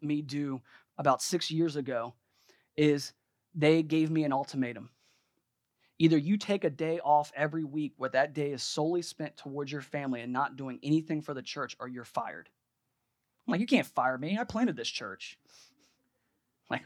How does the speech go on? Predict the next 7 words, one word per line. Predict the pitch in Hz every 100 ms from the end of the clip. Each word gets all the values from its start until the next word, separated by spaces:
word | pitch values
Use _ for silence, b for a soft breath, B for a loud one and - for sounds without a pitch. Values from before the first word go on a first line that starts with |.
| -
we | 160
can | 156 269
fire | - 127 120
you, | 120 113 196 - - - - _ _ _ -
and | 151
we | 170
will. | 165 233 -